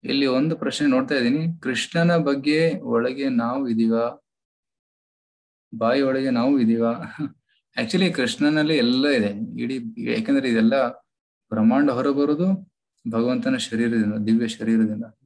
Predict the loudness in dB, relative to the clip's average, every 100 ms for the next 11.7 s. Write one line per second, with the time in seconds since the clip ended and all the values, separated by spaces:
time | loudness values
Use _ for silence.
0 | _ _ _ _ _ _ _ _ _ _
1 | _ _ _ -6 -2 0 0 -2 -4 -4
2 | -2 0 2 2 2 0 0 0 4 4
3 | 4 2 -2 -2 -4 -6 -8 -12 -14 -12
4 | -14 -14 -4 0 2 2 0 0 -2 -6
5 | -20 _ _ -6 -2 2 2 2 2 2
6 | 2 2 2 2 2 0 -2 -2 -2 -4
7 | -4 0 0 -2 -6 -2 2 2 0 -4
8 | -2 -2 -4 -6 -8 -8 -14 _ _ -10
9 | -4 -4 0 0 0 -2 -8 _ -20 _
10 | -20 -20 _ _ _ _ _ _ _ _
11 | _ _ _ _ -12 -8 -6